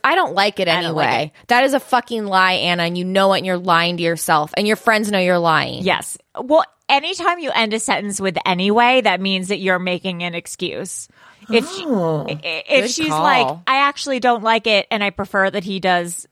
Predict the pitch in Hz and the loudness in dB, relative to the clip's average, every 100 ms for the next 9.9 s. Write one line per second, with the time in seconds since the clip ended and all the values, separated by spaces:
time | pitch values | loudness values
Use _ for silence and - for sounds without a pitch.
0 | - 233 226 180 160 220 180 - - 254 | -2 2 4 2 2 2 2 -2 -6 -4
1 | 226 214 202 208 196 190 - 185 - - | 0 -2 -2 -4 -6 -6 -2 -2 -2 -10
2 | - 202 180 _ _ 240 240 254 247 226 | -4 -4 -4 _ _ -4 2 4 4 4
3 | 175 165 151 160 - 214 208 - - 240 | 2 0 -2 -6 -4 0 0 -2 -8 -8
4 | 240 233 - - _ - - 226 208 220 | -6 -6 -10 -20 _ -16 -10 -8 -4 -4
5 | 208 202 185 - 262 226 196 202 202 - | -4 -6 -8 -10 -8 -8 -8 -6 -6 -2
6 | 254 233 220 226 _ - - _ _ _ | 2 2 2 -2 _ -20 -20 _ _ _
7 | _ 320 381 392 339 - 392 427 415 370 | _ 0 0 -2 -4 0 0 0 -4 -6
8 | - 349 466 359 240 214 202 190 185 185 | -2 -2 -2 -2 2 4 4 4 2 0
9 | 208 190 220 214 208 202 190 190 190 | -4 0 2 2 4 4 4 2 -4